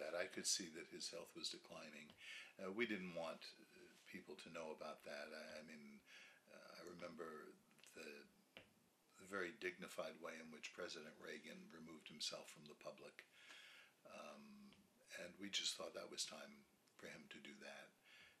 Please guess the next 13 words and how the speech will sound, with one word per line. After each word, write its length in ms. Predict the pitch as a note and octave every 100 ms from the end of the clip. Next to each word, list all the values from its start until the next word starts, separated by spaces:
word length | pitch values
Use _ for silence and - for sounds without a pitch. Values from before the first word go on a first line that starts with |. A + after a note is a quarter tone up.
| -
And 540 | - - E2 - - - - -
he 80 | A2+
never 220 | A#2+ C3
lost 320 | B2+ B2+ -
his 160 | A2+ -
dignity. 520 | F2+ F2 F2+ A2 - - - - - - -
He 120 | G#2+
never 240 | F#2+ F#2 G2
lost 280 | G2 G2
his 140 | F#2 -
sense 280 | G2 E2 F2
of 100 | -
humor. 420 | D#2+ D#2+ E2+